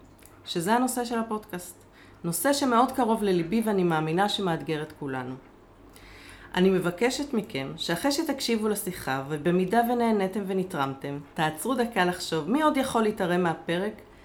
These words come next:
ותעבירו לו את הלינק. היום, בזכות נושא הפרק, נזכרתי בכך ששימוש בתקשורת מקרבת מסייע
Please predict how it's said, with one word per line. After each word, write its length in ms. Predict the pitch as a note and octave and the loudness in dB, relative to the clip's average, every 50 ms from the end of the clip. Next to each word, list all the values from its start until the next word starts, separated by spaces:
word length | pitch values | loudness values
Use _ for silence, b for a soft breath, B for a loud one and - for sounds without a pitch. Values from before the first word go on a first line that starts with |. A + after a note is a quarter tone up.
| B B B | B B B
ותעבירו 580 | D3+ D#3 D#3 - D#3 C#3+ C3+ B2+ D3 D3+ D3 D#3 | -8 -8 -4 -2 -2 -2 -2 -2 -4 -2 -2 -2
לו 140 | C#3+ C#3 C3+ | -2 -2 -4
את 120 | C3+ - | -4 -6
הלינק. 460 | C#3+ B2 A#2 B2 B2 A2 - - - - - - - - - - - B B B B B B B B B B | -6 -6 -6 -6 -8 -10 -12 -16 -20 -20 -20 -20 -20 -20 -20 -20 -20 B B B B B B B B B B
היום, 600 | - C#3+ C#3+ D3 G3 B3 C4 B3 B3 C4+ C#4+ C#4+ A3+ - - | -4 -2 2 2 4 4 6 4 4 2 0 -4 -6 -8 -6
בזכות 340 | - - - - A#3 A#3 A#3 | -6 -6 -4 -2 -2 0 2
נושא 280 | G#3 F#3 - - A3 | 2 0 2 2 2
הפרק, 540 | A3+ A3+ A3+ - - G#3+ A3+ F#3+ D#3+ D#3+ E3 - - - - | 2 2 2 0 -2 -2 0 0 0 -2 -4 -6 -10 -12 -10
נזכרתי 520 | D3+ D#3 - - - A3 A#3 A#3+ - B3 | -10 -10 -8 -2 0 0 0 2 0 -4
בכך 380 | F#3 F3 - - - - - - | -4 -4 -6 -6 -10 -10 -10 -10
ששימוש 580 | - - E3 - - A3 A3 B3 D4+ D4+ D4+ - | -10 -8 -6 -2 2 2 4 4 4 4 2 -2
בתקשורת 560 | C#4+ C#4+ A#3 - - - A#3+ A#3 B3+ C4 - | -2 -2 -2 -4 0 2 2 2 2 2 -2
מקרבת 560 | A#3+ A3 - - D#3+ C#3 C#3+ C#3 - B2 C3 - - - - - - | -4 -4 -2 -4 -4 -2 -2 -4 -4 -6 -10 -12 -12 -20 -18 -6 -2
מסייע 540 | F#3+ G3+ F#3+ - - A3 G#3 A3 C4 D4 | -2 -2 0 0 0 0 2 2 2 2